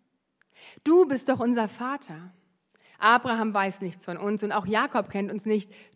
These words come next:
Du, Herr, bist unser Vater. Unser Erlöser, so hast du von jeher geheißen. Warum lässt du uns vom richtigen Weg abirren? Warum hast du uns so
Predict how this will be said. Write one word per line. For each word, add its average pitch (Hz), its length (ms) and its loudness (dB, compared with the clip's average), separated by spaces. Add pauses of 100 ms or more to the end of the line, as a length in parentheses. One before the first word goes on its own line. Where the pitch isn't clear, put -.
(100)
Du, 339 260 6
Herr, 190 440 -4 (240)
bist 185 240 -8
unser 214 340 -2
Vater. 185 600 -16 (920)
Unser 285 320 4
Erlöser, 247 640 0
so 202 160 -4
hast 240 180 -6
du 240 60 -8
von 220 200 -4
jeher 226 480 -4
geheißen. 190 600 -14 (1800)
Warum 311 380 6
lässt 269 260 0
du 262 60 -2
uns 240 180 -2
vom 220 180 -2
richtigen 220 520 -4
Weg 220 280 -4
abirren? 170 600 -16 (600)
Warum 285 340 4
hast 302 240 0
du 277 40 -2
uns 269 160 0
so 262 120 0